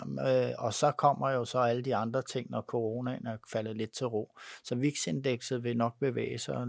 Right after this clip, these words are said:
øh, lidt, lidt, lidt højere niveau end, øh, fem, fem til ti, øh, i det næste års tid måske.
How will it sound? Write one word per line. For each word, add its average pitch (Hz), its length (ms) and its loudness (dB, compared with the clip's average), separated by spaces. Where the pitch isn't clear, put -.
øh, 120 300 -4
lidt, 117 180 -4
lidt, 120 240 -2
lidt 143 240 4
højere 127 360 6
niveau 117 400 0
end, 117 280 -2
øh, 117 180 -8
fem, 113 200 0
fem 117 200 0
til 120 140 -8
ti, - 300 -8
øh, 110 460 0
i 110 300 0
det 104 120 0
næste 92 260 -4
års 87 120 -6
tid - 240 -8
måske. - 280 -10